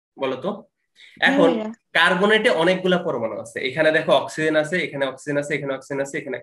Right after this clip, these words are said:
Speaker 1: carbon আছে। তো বলতো ম্যাগনেসিয়ামের পাশাপাশি কি আছে? Oxygen আছে এবং এই অক্সিজেনের কি আছে বলতো ভাইয়া? Electron মেঘ আছে। এখন ম্যাগনেসিয়াম টু প্লাস কি করবে বলো তো ভাই? এই electron মেঘকে নিজের দিকে টান দিবে না?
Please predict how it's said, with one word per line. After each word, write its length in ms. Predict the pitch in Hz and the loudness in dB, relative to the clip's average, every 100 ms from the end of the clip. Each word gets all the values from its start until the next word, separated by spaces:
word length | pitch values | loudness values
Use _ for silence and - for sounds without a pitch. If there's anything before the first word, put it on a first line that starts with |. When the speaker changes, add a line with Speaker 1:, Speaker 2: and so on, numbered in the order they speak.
| - | -6
Speaker 1:
carbon 260 | 135 117 110 | -4 -4 -10
আছে। 220 | - 101 _ - - | -12 -18 _ -20 -6
তো 80 | 170 | 0
বলতো 240 | 202 208 151 | 2 2 2
ম্যাগনেসিয়ামের 640 | 160 170 185 185 208 196 - | 2 4 2 2 2 2 0
পাশাপাশি 460 | 160 196 190 190 | -2 -2 -4 -6
কি 140 | - 156 | -2 -2
আছে? 160 | - | 0
Oxygen 420 | 123 127 151 156 | -2 -2 -6 -2
আছে 160 | 156 175 | -2 -2
এবং 260 | 170 170 165 | -4 -4 -2
এই 80 | |
অক্সিজেনের 520 | 160 151 - 180 185 185 | 0 -2 -4 -2 -2 -2
কি 120 | 165 | -8
আছে 140 | - | -8
বলতো 280 | 117 117 123 | -14 -12 -6
ভাইয়া? 360 | 127 156 226 - _ _ _ _ _ _ _ - | 0 2 0 -2 _ _ _ _ _ _ _ -4
Electron 800 | 135 135 - 165 208 294 285 - _ _ _ _ - | -2 -2 -2 2 4 2 -2 -10 _ _ _ _ -8
মেঘ 340 | 120 107 104 | -4 -4 -6
আছে। 180 | - 107 - - - | -14 -18 -20 -18 -6
এখন 260 | 160 185 165 | 0 2 4
ম্যাগনেসিয়াম 520 | 185 190 190 226 220 | 4 4 2 0 -2
টু 100 | 220 | 0
প্লাস 240 | 220 220 | 0 0
কি 100 | 226 | -4
করবে 240 | 202 151 139 | -6 -4 -4
বলো 140 | 135 | -6
তো 100 | 139 | -4
ভাই? 100 | 170 | -2
এই 400 | 170 170 185 208 | -2 2 2 2
electron 380 | 175 175 175 190 | 0 -2 -2 0
মেঘকে 440 | 190 185 - 143 151 | 2 0 -2 -6 -4
নিজের 300 | 160 160 151 | -4 -4 -6
দিকে 160 | 151 170 | -4 0
টান 220 | 175 170 | 0 0
দিবে 180 | 143 139 | -2 -2
না? 220 | 196 | -4